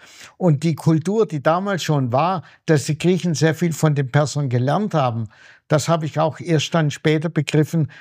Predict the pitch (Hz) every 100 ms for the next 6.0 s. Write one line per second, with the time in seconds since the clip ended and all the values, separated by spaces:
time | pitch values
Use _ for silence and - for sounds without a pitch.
0 | - 156 147 156 120 156 135 151 139 151
1 | 143 123 127 147 135 131 151 143 - 123
2 | - 123 113 110 - - - 151 151 160
3 | - 175 185 208 196 160 175 185 196 156
4 | 175 - 175 165 175 - 143 - 139 151
5 | 123 139 139 120 131 127 123 127 117 104